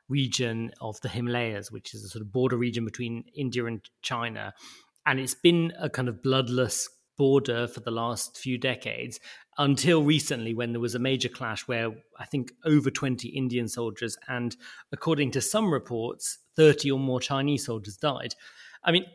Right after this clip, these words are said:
having kind of been in India for this febrile period,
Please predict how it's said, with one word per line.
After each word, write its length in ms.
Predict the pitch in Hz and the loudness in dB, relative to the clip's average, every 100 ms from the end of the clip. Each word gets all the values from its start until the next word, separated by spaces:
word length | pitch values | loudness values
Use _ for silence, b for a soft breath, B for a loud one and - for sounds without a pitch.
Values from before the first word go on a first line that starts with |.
| - | -4
having 300 | - 202 208 | 2 2 2
kind 160 | 190 185 | 2 0
of 160 | 147 - - | -2 -10 2
been 200 | 190 185 | 4 4
in 100 | 170 | 2
India 280 | 175 156 135 | 2 2 0
for 120 | - | 0
this 300 | 127 113 - _ | -4 -4 -8 _
febrile 420 | 165 156 135 131 127 | -2 0 2 0 0
period, 640 | 147 147 117 98 110 | -2 -2 -2 -4 -8